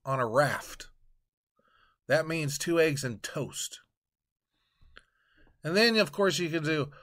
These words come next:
"Oh, I'll have two, I'll have an Adam and Eve on a log." That means two eggs and sausage. So I'm thinking to myself, is this worldwide?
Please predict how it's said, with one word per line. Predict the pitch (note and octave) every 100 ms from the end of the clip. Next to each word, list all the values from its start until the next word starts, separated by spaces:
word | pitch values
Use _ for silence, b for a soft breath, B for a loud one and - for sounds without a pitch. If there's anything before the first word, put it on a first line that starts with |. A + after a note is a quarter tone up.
| b
"Oh, | A3+ B3+ C#3+ - -
I'll | G3+ A3+
have | A3 G3 F3+ F3 C#3+
two, | G3+ G3 F3+ b
I'll | A3+ B3
have | B3
an | G#3
Adam | F#3+ G3 F#3+
and | F#3
Eve | F3+ F3+ F3 D3+ C#3+ _ _ _ -
on | D#3
a | D#3+
log." | D#3+ A3 B3 C#3 D3 - - _ _ _ -
That | D#3 F#3+
means | F#3 D3+
two | - F3
eggs | F3 D3+
and | C#3+ C#3
sausage. | D3+ C3 - - - - _ _ _ _ _ _ _ _ _ _ _ _ _ _ _ _ _ _ _ _
So | - A#3+
I'm | C#4+
thinking | C#4+ D4 A#3 G#3
to |
myself, | F3 D3+ C#3 E3 C#3+ C#3 - _ _ _ _ _ _ _ _ _ _ _ _ _
is | F#3 E3 C#3+
this | D4 - -
worldwide? | D3 C3+ A#3 C#4 A3+ G#3+ A#3+ A#3+ A#3+ G#3+